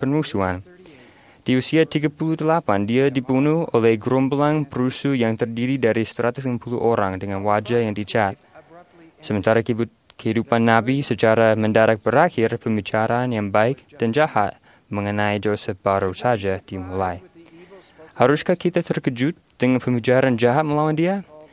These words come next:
Rasul Paulus disebut gila. Juru selamat terkasih kita, terputra Allah, disebut pelahap, peminum, dan kerasukan setan. Tuhan memberitahu Joseph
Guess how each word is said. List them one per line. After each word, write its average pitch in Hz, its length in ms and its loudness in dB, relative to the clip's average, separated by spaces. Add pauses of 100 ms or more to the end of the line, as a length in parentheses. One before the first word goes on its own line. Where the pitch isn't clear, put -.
(320)
Rasul 104 320 2
Paulus 147 400 2
disebut - 400 -8
gila. 151 400 -4 (540)
Juru 110 180 -2
selamat 120 300 -2
terkasih 123 420 0
kita, 127 400 0
terputra - 560 -2
Allah, 123 480 2
disebut 110 480 -4
pelahap, 110 400 0 (400)
peminum, 127 560 0 (800)
dan 107 480 0 (120)
kerasukan 110 760 -2
setan. 95 480 -6 (3000)
Tuhan 160 420 0
memberitahu 139 800 0
Joseph 117 560 0